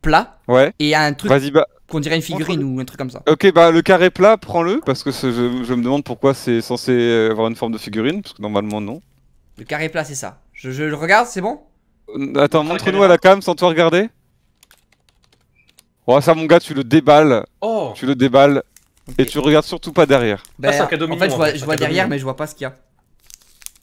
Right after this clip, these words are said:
Speaker 3: Comment ça ?
Speaker 1: Bah, genre, euh, derrière, c'est, c'est un code barre, quoi.
Speaker 2: Ouais, ouais, c'est ce genre de bail, mais pour l'instant, juste
Speaker 1: Ah, mais
Speaker 2: tu
Speaker 1: en fait,
Speaker 2: ouvres
Speaker 1: c'est
Speaker 2: le
Speaker 1: des
Speaker 2: truc.
Speaker 1: cartes, c'est des cartes.
Speaker 2: Exactement.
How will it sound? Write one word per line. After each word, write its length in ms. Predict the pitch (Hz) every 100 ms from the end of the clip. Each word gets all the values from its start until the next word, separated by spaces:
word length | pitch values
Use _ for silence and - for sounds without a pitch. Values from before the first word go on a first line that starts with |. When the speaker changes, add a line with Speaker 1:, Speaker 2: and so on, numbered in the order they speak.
| _ -
Speaker 3:
Comment 140 | 143 -
ça ? 120 | - _ - - - -
Speaker 1:
Bah, 80 | 131
genre, 240 | 139 139
euh, 80 | 139
derrière, 340 | 139 147 180
c'est, 300 | 185 143 135
c'est 100 | 131
un 40 | 131
code 180 | 139 135
barre, 180 | 135 -
quoi. 120 | 117 _ - - - - -
Speaker 2:
Ouais, 220 | 139 156 160
ouais, 180 | 160 147
c'est 160 | -
ce 160 | 107 117
genre 120 | 113
de 100 | 120
bail, 220 | 123 139 120
mais 100 | 107
pour 140 | 120
l'instant, 300 | 123 - 151
juste 200 | 120 131 -
Speaker 1:
Ah, 80 | 170
mais 80 |
Speaker 2:
tu 40 | 196
Speaker 1:
en 40 |
fait, 80 | 180
Speaker 2:
ouvres 80 | 233
Speaker 1:
c'est 80 | 190
Speaker 2:
le 60 |
Speaker 1:
des 20 |
Speaker 2:
truc. 140 | 175 202
Speaker 1:
cartes, 140 | 202
c'est 180 | - 156
des 100 | 143
cartes. 400 | 180 175 - - _ _ _ _ _ _ _
Speaker 2:
Exactement. 680 | 123 113 156 - 156 127 113